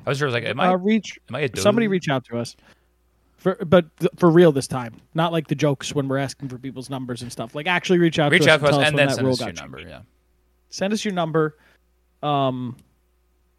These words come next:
Speaker 2: I'm sure, let's play some bets. Who's gonna send us the, the text message about, or the Insta, or Twitter D M about when the rule was changed?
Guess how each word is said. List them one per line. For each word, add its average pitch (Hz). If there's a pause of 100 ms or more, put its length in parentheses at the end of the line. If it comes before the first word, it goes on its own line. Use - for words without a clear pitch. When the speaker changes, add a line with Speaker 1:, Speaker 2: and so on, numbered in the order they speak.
(360)
Speaker 2:
I'm 151
sure, 156
let's 160
play 202
some 190
bets. 170
Who's 160
gonna 160
send 160
us 151
the, 151
the 139
text 139
message 127
about, 123 (580)
or 160
the 143 (520)
Insta, 156
or 143 (120)
Twitter 170
D 147
M 131 (220)
about 139
when 143
the 143
rule 139
was 131
changed? 117